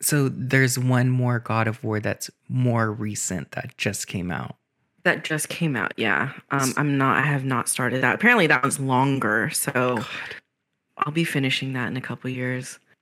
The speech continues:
Speaker 1: So you're, you wanted to play this one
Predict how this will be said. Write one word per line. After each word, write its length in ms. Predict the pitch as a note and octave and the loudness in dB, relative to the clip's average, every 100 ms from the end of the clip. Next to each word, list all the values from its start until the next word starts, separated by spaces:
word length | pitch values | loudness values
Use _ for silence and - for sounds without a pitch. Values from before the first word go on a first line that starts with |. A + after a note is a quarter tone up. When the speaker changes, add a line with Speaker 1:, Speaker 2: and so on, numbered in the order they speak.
| _ _ _ - - _ | _ _ _ -20 -20 _
Speaker 1:
So 220 | - D3 C3+ | -2 2 4
you're, 460 | B2 B2+ B2+ - _ - | 4 4 2 0 _ -10
you 420 | C3+ B2+ C3 C#3 | -6 0 2 2
wanted 320 | B2+ B2 A#2+ | 2 2 0
to 80 | - | -4
play 260 | - A#2 | -4 -2
this 300 | A2 A2 - | -2 -4 -4
one 440 | A#2 A2+ A2+ A2 | -4 -4 -4 -6